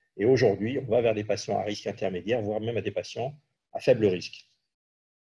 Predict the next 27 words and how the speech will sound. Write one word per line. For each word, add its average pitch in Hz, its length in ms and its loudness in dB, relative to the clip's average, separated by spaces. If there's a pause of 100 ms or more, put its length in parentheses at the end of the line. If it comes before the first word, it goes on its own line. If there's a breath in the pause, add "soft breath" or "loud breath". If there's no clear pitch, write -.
(1200)
Souvent, 147 320 6
ces 147 160 0
patients, 120 560 4
euh, - 20 6
qu'on 98 160 0
dit 98 120 -2
futiles, 131 480 2
euh, 90 360 6
c'est - 160 -4
difficile 135 540 -2
de 120 80 6
les, 98 320 6
de 95 100 -2
les, 95 140 2
de 98 300 -4
les 98 80 -4
dépister, 110 580 0
mais 104 320 -2
vous 101 80 -6
voyez 107 260 0
qu'il 127 100 -6
y - 40 4
a - 20 -4
quand - 140 -2
même 120 160 0
des 107 80 -2
patients, 131 440 0